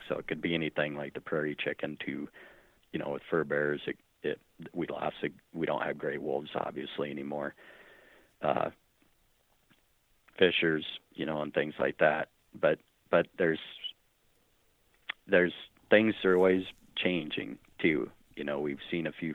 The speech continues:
fishers move back into Iowa. We've seen a few black bears move back into Iowa. And so the book is still being written, you know, so to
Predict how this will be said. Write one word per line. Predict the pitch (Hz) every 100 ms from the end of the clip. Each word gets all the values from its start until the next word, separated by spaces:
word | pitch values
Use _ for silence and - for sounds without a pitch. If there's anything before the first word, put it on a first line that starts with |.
| -
fishers | 85 - 73 80
move | 80 80
back | - 82 78
into | 82 80
Iowa. | - 78 80 85
We've | 78 78 -
seen | 82 73
a |
few | - -
black | 76 73 78 80
bears | 87 82 80
move | 80 80
back | 78 80 -
into | 80 76 80
Iowa. | 78 78 78 80 - _ - - - _ _ _ -
And | 82 -
so | 107
the | 90
book | 87 110 -
is | 73
still | - 92
being | 80 82 76
written, | 80 82 90 85 - _ -
you | 80
know, | 78 76
so | 78
to | 76